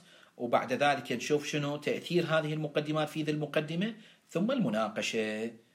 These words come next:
الشيخ راح يناقش كل المقدمات، ثم بالتالي أنه،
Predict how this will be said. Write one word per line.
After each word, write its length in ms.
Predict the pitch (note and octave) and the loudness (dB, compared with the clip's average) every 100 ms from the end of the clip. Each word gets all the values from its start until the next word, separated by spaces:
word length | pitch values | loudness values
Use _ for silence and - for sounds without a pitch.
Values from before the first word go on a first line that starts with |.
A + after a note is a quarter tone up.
| _ _ - | _ _ -10
الشيخ 280 | - D3 C#3 | -2 0 2
راح 140 | A2 | 0
يناقش 340 | B2+ D#3+ D#3+ | 0 -2 -2
كل 180 | - A3+ | -2 0
المقدمات، 640 | B3+ - G#2+ F#2+ G2+ G2 - - _ _ _ _ | 0 0 -2 -2 -4 -6 -12 -20 _ _ _ _
ثم 160 | - G#3 | -2 2
بالتالي 720 | E3 F3 D3 - D3+ C#3 C3+ | 2 0 0 4 4 4 -2
أنه، 480 | B2+ A#2 C3+ C#3+ | -2 -2 -2 -6